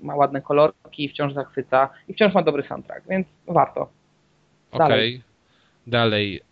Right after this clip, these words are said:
Speaker 2: Em, Lollipop Chainsaw, czyli najnowsza gra Sudy pięćdziesiąt jeden, a konkretnie Grasshopper Manufacture.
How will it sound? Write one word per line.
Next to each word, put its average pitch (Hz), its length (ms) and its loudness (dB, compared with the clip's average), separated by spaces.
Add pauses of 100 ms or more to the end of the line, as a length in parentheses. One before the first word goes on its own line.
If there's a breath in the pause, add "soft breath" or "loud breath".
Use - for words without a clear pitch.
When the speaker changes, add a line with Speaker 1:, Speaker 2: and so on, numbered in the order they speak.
Speaker 2:
Em, 107 760 -12 (300)
Lollipop 127 640 0 (160)
Chainsaw, 113 640 -6 (1500)
czyli 110 800 -2
najnowsza 107 760 -4
gra 107 480 2 (720 soft breath)
Sudy 110 400 -4
pięćdziesiąt 110 440 -4
jeden, 120 260 2
a 107 100 0
konkretnie 110 640 -4
Grasshopper 113 1040 0
Manufacture. 107 1000 -4